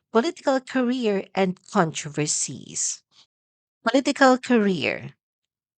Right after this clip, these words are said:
Si Juan Carlos Arjo Atayde, anak ng businessman na si Arturo Atayde at actress na si Sylvia Sanchez, ay nagsimula bilang isang matagumpay na aktor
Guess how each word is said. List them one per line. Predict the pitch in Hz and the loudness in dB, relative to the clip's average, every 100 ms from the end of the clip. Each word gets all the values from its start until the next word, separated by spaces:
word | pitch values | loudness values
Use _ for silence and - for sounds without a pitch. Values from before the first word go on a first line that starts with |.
| - | -4
Si | - 233 | 4 6
Juan | 220 269 339 311 | 8 8 6 6
Carlos | 240 226 214 214 - _ 185 | 6 8 6 4 0 _ 6
Arjo | 202 202 202 - | 6 8 4 0
Atayde, | 185 170 151 131 - - - _ _ | -2 0 0 0 -6 -10 -20 _ _
anak | - 202 220 - | -2 4 4 4
ng | - 165 | -2 0
businessman | 170 185 190 - 165 160 | 0 0 0 0 -2 -2
na | |
si | - | -4
Arturo | - 151 190 190 202 | -6 0 4 4 4
Atayde | 180 - 185 185 170 - - - - _ | 0 2 2 2 0 -2 -8 -20 -20 _
at | 202 | -2
actress | - - - _ 247 180 - | -2 -12 -20 _ -2 -2 -2
na | 170 | -2
si | 277 | -2
Sylvia | - 190 190 214 | 2 2 2 0
Sanchez, | - 247 185 180 - - - - _ _ _ | 2 4 4 0 -6 -8 -10 -10 _ _ _
ay | 302 | 0
nagsimula | 311 269 254 233 202 185 | 2 2 0 2 2 2
bilang | 190 | 0
isang | 185 180 | 0 0
matagumpay | 160 151 147 139 143 147 | 0 -2 -4 -2 -2 -2
na | - | -6
aktor | - _ 160 139 | -12 _ -2 -2